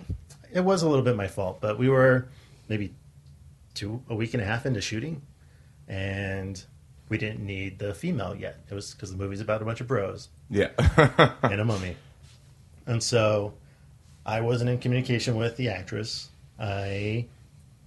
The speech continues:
Speaker 1: uh, realized, "Oh, we're gonna probably shoot with this actress pretty soon." I said, "Hey, A D, email the actress, tell her that we need her on Sunday." And I
Speaker 2: Mm-hmm.
Speaker 1: thought that would include details and stuff, but it, it was a very vague email.
Speaker 2: Oh.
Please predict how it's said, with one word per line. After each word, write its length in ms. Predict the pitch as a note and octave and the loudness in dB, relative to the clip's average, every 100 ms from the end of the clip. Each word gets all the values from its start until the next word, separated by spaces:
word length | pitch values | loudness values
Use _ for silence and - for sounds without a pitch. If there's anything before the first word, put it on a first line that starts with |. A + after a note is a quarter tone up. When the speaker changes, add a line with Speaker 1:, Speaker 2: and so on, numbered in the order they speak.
| - | -10
Speaker 1:
uh, 140 | G#2 G2+ | -8 -2
realized, 600 | D#3 F3+ A2+ G#2 G#2+ - | 0 0 0 -2 -6 -6
"Oh, 160 | D3+ C#3+ | -2 0
we're 100 | A2+ | 0
gonna 120 | A#2+ | 0
probably 260 | B2+ A#2+ A2+ | 0 0 -2
shoot 220 | D3+ E3 | -4 -6
with 140 | A2 | -6
this 200 | A#2 G2+ | -8 -8
actress 300 | A2 G2+ G#2+ | -8 -8 -10
pretty 220 | - G#2 | -10 -10
soon." 400 | G2+ C3 G#2+ G2 - - - | -8 -6 -6 -8 -14 -20 -12
I 80 | G2+ | -6
said, 160 | C#3 A#2+ | 0 2
"Hey, 280 | C#3+ G#2 - | 2 0 -2
A 140 | G#2+ | -4
D, 260 | G2+ G2+ - | -4 -6 0
email 280 | C3 C#3 C#3+ | 2 4 4
the 100 | C#3 | 2
actress, 320 | B2 G#2+ A#2 - | 0 0 -2 0
tell 140 | A2+ | 2
her 80 | A2 | 2
that 120 | G#2+ | 0
we 60 | G#2+ | -2
need 140 | A2 | -2
her 80 | G#2+ | -2
on 80 | F#2+ | -4
Sunday." 380 | - F#2 E2+ - - - - - - - A2 | -6 -8 -10 -14 -20 -20 -20 -20 -20 -12 -2
And 80 | |
I 60 | A2 | 0
Speaker 2:
Mm-hmm. 80 | E2 | 0
Speaker 1:
thought 240 | A2 G2+ | -2 -2
that 160 | G#2+ A#2+ | -4 -4
would 120 | A2+ | -4
include 340 | B2 - G2 F#2+ | -4 -4 -6 -6
details 440 | D3 - F#2+ F2+ | -8 -6 -6 -8
and 80 | F#2 | -10
stuff, 280 | - A#2 - | -8 -8 -8
but 80 | - | -8
it, 180 | G#2+ - - - | -8 -8 -14 -8
it 160 | A#2 | -6
was 140 | G#2+ G#2 | -4 -4
a 40 | |
very 220 | G#2 A2 | 0 0
vague 300 | G2+ G#2 G2+ | 0 -2 -4
email. 320 | G#2 F#2+ F2+ - - - - - | -6 -8 -10 -14 -20 -20 -20 -14
Speaker 2:
Oh. 300 | - F2 E2+ | -6 -4 -4